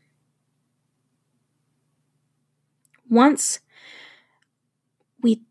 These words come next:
tell people where we've been, once we step into the light, once we start telling our truth,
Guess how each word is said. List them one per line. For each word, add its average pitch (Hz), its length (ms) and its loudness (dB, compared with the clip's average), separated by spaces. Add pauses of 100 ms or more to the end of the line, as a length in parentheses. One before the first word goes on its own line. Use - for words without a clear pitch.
tell 294 240 0
people 214 340 0
where 208 140 2
we've 208 240 -4
been, 208 400 2
once 240 260 -2
we 247 80 -2
step 247 320 -2
into 240 200 -2
the 214 120 0
light, 233 300 4
once 247 320 -2
we 226 160 0
start - 720 -4
telling 247 420 2
our 208 160 -6
truth, 220 640 -2